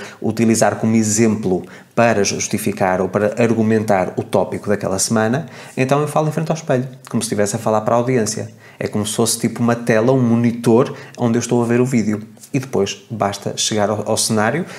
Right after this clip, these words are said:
seja aqui no escritório, seja na parte inferior do, da casa, e começar a gravação. É muito mais fácil, é como se fosse um treino.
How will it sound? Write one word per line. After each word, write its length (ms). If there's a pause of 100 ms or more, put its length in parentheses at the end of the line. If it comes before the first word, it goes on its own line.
seja 260
aqui 160
no 60
escritório, 580 (240)
seja 320
na 120
parte 280
inferior 400
do, 220
da 140
casa, 420 (240)
e 180
começar 360
a 20
gravação. 540 (200)
É 80
muito 300
mais 140
fácil, 360
é 60
como 160
se 80
fosse 240
um 80
treino. 420